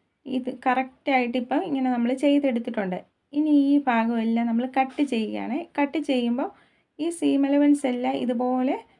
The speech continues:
കിട്ടുന്ന രീതിയിൽ തന്നെയാണ് നമ്മൾ ഈ അര ഇഞ്ച് സീം അലവൻസ് കിട്ടുന്ന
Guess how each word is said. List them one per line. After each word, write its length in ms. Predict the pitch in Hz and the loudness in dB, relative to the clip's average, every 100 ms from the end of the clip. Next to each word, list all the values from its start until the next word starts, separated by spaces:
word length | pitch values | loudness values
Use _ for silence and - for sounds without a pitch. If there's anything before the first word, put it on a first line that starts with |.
| _ _ _ - | _ _ _ -8
കിട്ടുന്ന 360 | 254 277 269 285 | -2 0 4 2
രീതിയിൽ 400 | 262 254 247 254 254 | 2 0 -2 -2 -2
തന്നെയാണ് 580 | 240 254 285 254 226 | 0 4 6 6 4
നമ്മൾ 240 | 233 220 226 415 - _ | 2 0 0 -2 -6 _
ഈ 80 | 294 285 | 0 2
അര 180 | 262 262 | 2 0
ഇഞ്ച് 300 | 269 254 262 | 0 0 -2
സീം 300 | - 254 247 | -4 -4 -2
അലവൻസ് 360 | 247 262 254 | 0 -2 -2
കിട്ടുന്ന 360 | 277 247 240 254 | -4 -4 -4 -2